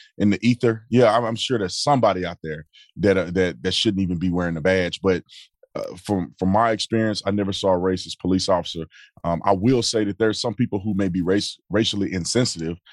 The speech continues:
meaning that they don't grow up in the culture to understand, um, certain cultures of people, and that goes all different ways. You know, black, white, Hispanic, um,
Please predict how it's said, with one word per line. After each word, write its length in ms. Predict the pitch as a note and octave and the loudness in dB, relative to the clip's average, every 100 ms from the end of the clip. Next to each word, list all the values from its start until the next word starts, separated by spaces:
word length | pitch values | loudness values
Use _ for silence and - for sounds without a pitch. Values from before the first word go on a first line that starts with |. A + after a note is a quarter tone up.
| _ G#2 | _ 2
meaning 260 | A#2+ A2 | 4 4
that 120 | G2+ | 0
they 100 | G#2 | 0
don't 220 | G#2 G#2 F2 | 0 -2 -2
grow 240 | G2+ A2 A2 | 2 4 2
up 120 | - | 0
in 60 | |
the 80 | F#2+ | -6
culture 400 | F#2 A2+ G#2+ G2 | 0 0 0 -4
to 80 | E2+ | -4
understand, 760 | F#2 F2+ - - G#2+ G2+ F2+ E2+ _ _ - | -4 -4 -4 -2 -2 -2 -4 -8 _ _ -4
um, 520 | F2+ E2+ D#2+ D#2 C2 | -2 0 -2 -6 -6
certain 400 | - B2+ A2+ G2+ | 0 0 0 0
cultures 320 | G#2+ F#2+ F2 | 0 0 -6
of 80 | F2 | -2
people, 260 | G#2+ G2 | -2 0
and 80 | G2 | 0
that 140 | G#2 G2+ | 0 2
goes 400 | G2 F#2 E2+ - | 2 2 -4 -6
all 200 | F#2+ F#2+ | 0 2
different 320 | F#2 G2+ F#2 D#2 | 2 -2 -4 -6
ways. 300 | D2 C#2 E2 | -8 -10 -10
You 80 | |
know, 140 | D#2+ D#2 | -8 -6
black, 340 | D#2+ F#2 F#2+ - | -2 -2 -2 0
white, 340 | F2+ G2 F#2 F#2+ | 2 2 -2 -8
Hispanic, 500 | - - F#2+ F#2 F2 _ - _ F#2 | -12 -4 -2 -2 -6 _ -20 _ -4
um, 260 | F2+ D2+ | -4 -6